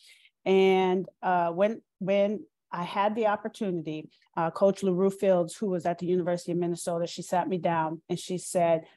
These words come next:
"You can transfer, but I wanna, I wanna lay some, um, things out for you.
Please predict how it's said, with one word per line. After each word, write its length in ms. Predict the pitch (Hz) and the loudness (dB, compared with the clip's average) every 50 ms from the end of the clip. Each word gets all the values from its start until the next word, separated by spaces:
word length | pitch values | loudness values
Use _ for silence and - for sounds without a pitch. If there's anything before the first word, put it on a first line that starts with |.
| _ _ _ _ _ _ | _ _ _ _ _ _
"You 140 | 196 220 220 | -2 0 2
can 140 | - 233 | 2 0
transfer, 540 | 214 233 208 175 165 - - - - 147 - - _ | 2 2 2 2 2 0 -4 -8 -8 -10 -10 -6 _
but 160 | - 175 - - | -2 -2 0 -2
I 80 | 190 | -2
wanna, 300 | 180 170 185 185 185 190 - - - _ - | 0 2 2 2 0 -2 -4 -12 -18 _ -2
I 100 | 190 185 | -2 0
wanna 240 | 160 180 196 196 196 | 2 0 0 2 2
lay 160 | 190 185 180 | 2 2 2
some, 240 | - - 185 175 - | 0 -2 -4 -4 -2
um, 440 | 180 175 170 160 160 156 160 156 - _ | 0 0 0 0 0 -2 -2 -6 -6 _
things 220 | - 185 185 175 156 | -2 0 0 0 0
out 220 | - - - - | 0 -2 -2 -4
for 80 | - - | -8 -12
you. 180 | - 156 - | -12 -12 -14